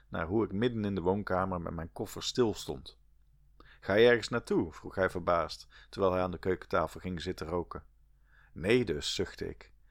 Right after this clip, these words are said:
"Maar voor het gevoel sta ik in de rij nu." Hij trok een wenkbrauw op. "Geef me nog een half uur," zei ik, "dan kan ik mijn koffer inchecken en kom ik bij jou aan tafel. Maar wil je me dan wel even met een metaaldetector checken?"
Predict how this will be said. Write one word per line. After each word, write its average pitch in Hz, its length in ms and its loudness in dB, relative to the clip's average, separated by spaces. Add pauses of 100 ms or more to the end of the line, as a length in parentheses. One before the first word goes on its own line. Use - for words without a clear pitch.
(260)
"Maar 107 180 2
voor 131 380 8
het 117 180 -4
gevoel 107 640 -2
sta 95 280 0
ik 87 120 -8
in 87 100 -2
de 87 60 -4
rij 101 300 6
nu." 67 240 -6 (960)
Hij 90 160 -4
trok 80 240 -6
een 90 100 2
wenkbrauw 82 440 -2
op. 73 260 -10 (640)
"Geef 143 260 4
me 151 80 2
nog 147 100 6
een 135 80 2
half 143 360 6
uur," 151 200 4
zei 120 240 4
ik, - 240 -2
"dan 113 120 -4
kan 110 160 0
ik 104 80 -4
mijn 95 200 -2
koffer 135 320 0
inchecken 117 460 -2
en 107 60 -4
kom 110 200 0
ik 107 60 -4
bij 101 80 6
jou 101 180 6
aan 98 120 2
tafel. 80 500 -2 (420)
Maar 104 260 4
wil 110 180 6
je 110 180 4
me 104 100 -2
dan 101 120 0
wel 120 220 4
even 127 300 4
met 117 180 -2
een 110 180 0
metaaldetector 104 840 2
checken?" 127 420 -4